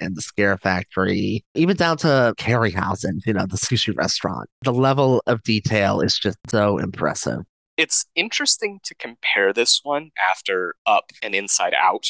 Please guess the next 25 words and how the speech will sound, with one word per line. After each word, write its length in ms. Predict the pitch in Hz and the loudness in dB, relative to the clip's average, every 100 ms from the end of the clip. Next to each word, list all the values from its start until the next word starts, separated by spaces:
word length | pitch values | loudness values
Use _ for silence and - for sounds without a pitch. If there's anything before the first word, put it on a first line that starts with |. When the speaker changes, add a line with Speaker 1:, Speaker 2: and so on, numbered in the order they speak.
| - | -4
Speaker 2:
There's 260 | 127 120 - | 0 2 0
kind 300 | - 170 180 | 0 0 0
of 80 | |
a 80 | 160 117 _ 104 | -2 -6 _ -8
new 340 | 104 107 104 - | -6 -4 -8 -6
perception 600 | 101 - 98 - - 104 | 0 2 2 2 0 0
that 80 | 104 | -2
I 100 | 95 | 0
have 280 | 101 101 98 - | 2 2 0 -6
of 280 | 92 92 92 _ _ - | -2 -2 -2 _ _ -4
Pete 220 | 127 - | -4 0
Docter, 520 | 104 98 - 113 113 - - | 2 2 2 0 0 -2 -4
what 140 | 107 | -4
he 140 | - - | -4 -4
does, 380 | 95 98 101 98 | 2 2 2 -2
what 100 | 98 | -6
he's 180 | 101 90 | -12 -12
interested 400 | 110 113 - 120 | -6 -2 0 2
in, 200 | 110 107 | 2 2
what 160 | 101 - | -4 -12
he 80 | - | -10
brings 300 | 98 117 113 | -4 -2 0
to 60 | 120 | 0
these 240 | 113 104 | 0 -2
movies. 500 | 113 107 110 104 104 | -4 -2 0 0 0